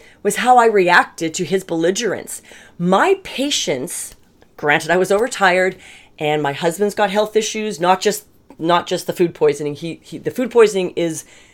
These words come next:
five days long because of his health issues. He had nothing to fight it with.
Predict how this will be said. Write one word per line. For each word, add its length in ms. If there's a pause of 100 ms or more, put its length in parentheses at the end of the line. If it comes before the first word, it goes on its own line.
(120)
five 380
days 240
long 380 (180)
because 460
of 100
his 160
health 260
issues. 420 (200)
He 100
had 100
nothing 280
to 80
fight 220
it 100
with. 260